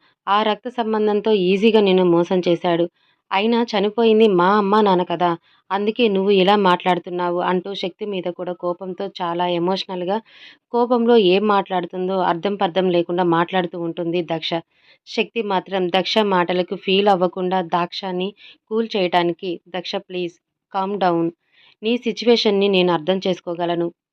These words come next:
నేను చెప్పేది విను. నీకు నా మీద నమ్మకం లేదా? నేను నీకు డాడీ గురించి రేపు అత్తయ్య మామయ్య వర్ధంతి కార్యక్రమం తర్వాత చెప్పి ఆయనకి నిన్ను పరిచయం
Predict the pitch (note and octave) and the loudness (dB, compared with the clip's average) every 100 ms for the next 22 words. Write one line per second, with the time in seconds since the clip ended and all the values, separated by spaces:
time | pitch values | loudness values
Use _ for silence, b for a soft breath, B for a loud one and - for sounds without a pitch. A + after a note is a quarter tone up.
0 | _ _ _ _ _ _ - A#3 A#3 A#3 | _ _ _ _ _ _ 0 4 4 4
1 | G#3 - A3+ A3 F#3+ F#3 F3+ _ _ - | 2 2 2 4 4 4 0 _ _ -6
2 | A3+ A#3+ A#3+ G#3 G3 G3 A3 F#3+ F#3+ G#3 | -2 0 2 4 4 4 6 4 2 2
3 | G3+ F3+ E3+ F#3 G3+ G3 G#3 G#3+ G#3+ G3 | 2 4 4 2 2 4 6 8 6 4
4 | F#3+ G#3 F3+ F#3 G#3+ G#3+ G#3+ G3+ G3 G#3+ | 2 2 4 6 4 6 4 4 4 4
5 | F#3+ F#3+ F#3+ E3+ - A#3 A3 F#3+ F#3 F3+ | 4 0 -2 -10 -6 -4 -2 -2 0 0
6 | E3 D#3 G3 G3 F3+ E3+ F#3 F3+ F3 F3 | -2 -4 -8 -2 0 0 -2 -8 -6 -4
7 | F3+ F3+ F#3+ F3+ - G3+ F#3+ B B B | -4 -6 -6 -8 -8 -12 -12 B B B
8 | - G#3 A#3+ A#3+ A3+ G#3+ G#3+ F#3+ F#3 A#3 | -2 2 2 2 2 4 2 0 0 2
9 | A3+ | 2